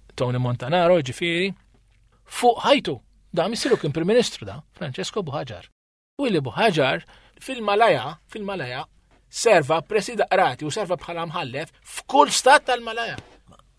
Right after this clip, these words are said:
Ġifieri penna għanget ngħidu <laughs> ġopur.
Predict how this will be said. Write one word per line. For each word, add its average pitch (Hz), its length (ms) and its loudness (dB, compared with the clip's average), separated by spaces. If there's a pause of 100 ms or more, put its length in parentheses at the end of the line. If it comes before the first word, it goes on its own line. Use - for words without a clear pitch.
(400)
Ġifieri 135 240 -2
penna 135 400 2
għanget 135 320 -2
ngħidu 131 360 -6
<laughs> 143 100 2
ġopur. 147 480 6